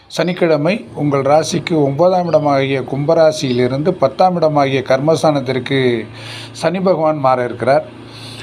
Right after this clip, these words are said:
அதே போல மே மாதம் பதினாலாம் தேதி பன்னெண்டாம் இடத்தில் இருந்த குரு பகவான் உங்கள் ராசியில் ஜென்ம குருவாக அமர இருக்கிறார். பின்னர் பதினெட்டாம் தேதிகள் ராகுகேதுகள், ராகுகேதுக்கள்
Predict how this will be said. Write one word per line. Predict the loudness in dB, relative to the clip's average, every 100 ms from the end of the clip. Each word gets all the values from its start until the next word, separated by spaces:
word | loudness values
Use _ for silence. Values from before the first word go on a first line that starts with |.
| -2
அதே | 0 2
போல | 2 2 2 0
மே | -2 0
மாதம் | 4 4 4 2 0
பதினாலாம் | 2 2 2 2
தேதி | 2 2 0 0
பன்னெண்டாம் | 0 2 2
இடத்தில் | 0 -4 0 2
இருந்த | 4 2
குரு | 2 2
பகவான் | 2 2 2 0
உங்கள் | -2 -2 2
ராசியில் | 4 4 2 0
ஜென்ம | 0 0 2
குருவாக | 2 2 2 2
அமர | 0 0 -2
இருக்கிறார். | -2 0 0 0 -6 -20 -20 -20 -20 -20 -20 -4
பின்னர் | 0 0 2
பதினெட்டாம் | 2 2 0 2 2
தேதிகள் | 0 -4 -2
ராகுகேதுகள், | 2 4 4 2 0 2 2 0 -4 -12 -18 -20 -20 -20 -8
ராகுகேதுக்கள் | 0 2 2 2 0 0 -2